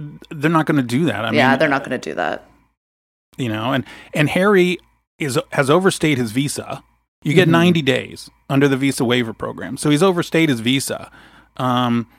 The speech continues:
Speaker 1: so did they give him a diplomatic visa? And if they gave him a diplomatic visa, then it gets into, you know, 'cause he has to pay taxes. And if he has to pay taxes or says, "I haven't been here long enough," or, "I, I, I have closer ties to England," then he has to provide proof,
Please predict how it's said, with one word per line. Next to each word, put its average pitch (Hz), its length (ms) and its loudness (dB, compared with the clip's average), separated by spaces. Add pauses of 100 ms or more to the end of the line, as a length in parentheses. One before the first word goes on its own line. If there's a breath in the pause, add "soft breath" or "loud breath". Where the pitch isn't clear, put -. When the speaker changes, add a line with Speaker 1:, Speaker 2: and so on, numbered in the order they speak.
(160 loud breath)
Speaker 1:
so - 160 0
did 139 160 2
they 143 80 2
give 135 180 4
him 139 120 4
a 135 80 4
diplomatic 143 560 2
visa? 107 420 -10
And 139 80 2
if - 60 0
they 147 100 -2
gave 156 160 0
him 147 80 2
a 139 40 0
diplomatic 143 500 0
visa, 135 280 0
then 147 140 2
it 147 140 0
gets 143 200 -2
into, 139 200 0
you 127 100 0
know, 123 260 -2
'cause 131 140 0
he 147 80 0
has 143 80 0
to 160 100 -4
pay 139 140 -4
taxes. 165 440 -4
And 117 60 0
if 107 60 -4
he 131 60 -6
has 156 140 0
to 156 100 -8
pay 131 100 -4
taxes 143 480 0
or 120 80 0
says, 127 260 0
"I 127 140 4
haven't 127 280 2
been 139 180 4
here 143 160 -2
long 120 240 0
enough," 117 240 -2
or, 113 220 0
"I, 143 180 -4
I, 147 240 -2
I 135 80 0
have 117 200 -2
closer 147 280 -2
ties 127 260 2
to 127 80 -6
England," 147 420 2 (340 loud breath)
then 156 480 2 (240 loud breath)
he 139 200 0
has 147 280 2
to 135 340 0 (180)
provide 131 440 2
proof, 156 440 0